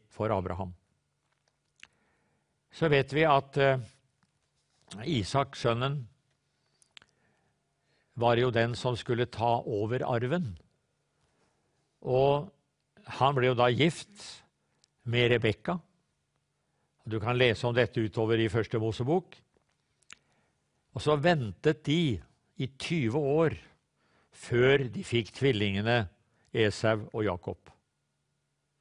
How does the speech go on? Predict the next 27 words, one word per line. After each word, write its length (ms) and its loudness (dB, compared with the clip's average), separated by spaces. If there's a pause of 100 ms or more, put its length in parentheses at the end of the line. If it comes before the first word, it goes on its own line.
(1200)
Og 120 -6
den 380 0 (380)
prøvelsen 760 0
må 120 -4
også 180 -4
ha 100 -2
vært 120 -4
spesielt. 400 -4
Et 180 -2
ungt 280 -4
ektepar, 540 -2 (1120)
de 120 0
så 580 2
at 140 -6
det 80 -4
var 120 2
nødvendig 600 0
at 240 -4
slekta 440 0
gikk 160 -2
videre. 460 0 (880)
Tyve 500 -2
års 460 -4
prøvetid. 640 -2 (1200)
Så 200 -10
kommer 400 -2
Gud 400 -6